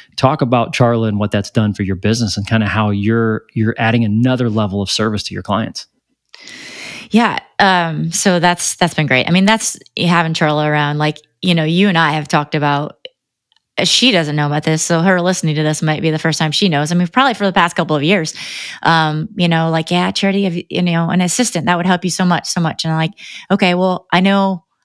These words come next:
Speaker 2: I'd like it to be my sister." I've always thought that, you know, um, but it's just a matter of, like, me being ready for it, having the time to then put into her, like, I've gotta train her and prepare her, and she has to have the time. So it's, it just,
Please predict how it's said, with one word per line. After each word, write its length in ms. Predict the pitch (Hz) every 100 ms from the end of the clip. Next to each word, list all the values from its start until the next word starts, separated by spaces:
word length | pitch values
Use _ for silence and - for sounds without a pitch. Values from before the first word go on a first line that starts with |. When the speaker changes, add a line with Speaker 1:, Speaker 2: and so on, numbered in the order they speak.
| -
Speaker 2:
I'd 120 | 180
like 200 | 185 175
it 100 | -
to 60 |
be 120 | - 160
my 120 | 156
sister." 460 | - 151 - 127 -
I've 160 | 202
always 400 | 220 269 226 165
thought 340 | - 185 190 170
that, 340 | 110 82 - -
you 120 | 185
know, 220 | 160 175 - - - - - -
um, 340 | 170 165 160
but 120 | 170 175
it's 100 | 170
just 160 | 180
a 60 | 175
matter 360 | 160 156 160
of, 100 | 156 151
like, 220 | 147 143 - _ _ _ _ _ _
me 240 | 170 170 175
being 220 | 175 165
ready 260 | 160 165
for 240 | 156 151 147
it, 80 | 170
having 320 | 196 247 269
the 80 | 233
time 320 | 196 180 175
to 120 | 175
then 400 | 170 165 160 - -
put 160 | 196
into 240 | 190 180 165
her, 460 | - 214 196 160
like, 180 | 170 165
I've 180 | 180 185
gotta 300 | 196 190 185
train 360 | - 143 143
her 160 | 151 160
and 80 | 160
prepare 600 | 160 160 156 160 165 175
her, 440 | 180 170 156 165 170
and 100 | -
she 140 | 170 233
has 140 | 196
to 60 | 180
have 160 | 170
the 60 | 160
time. 440 | - 240 170 131 - 240 - - -
So 320 | - 190 180 -
it's, 260 | 202 - -
it 300 | - 185 -
just, 280 | 185 214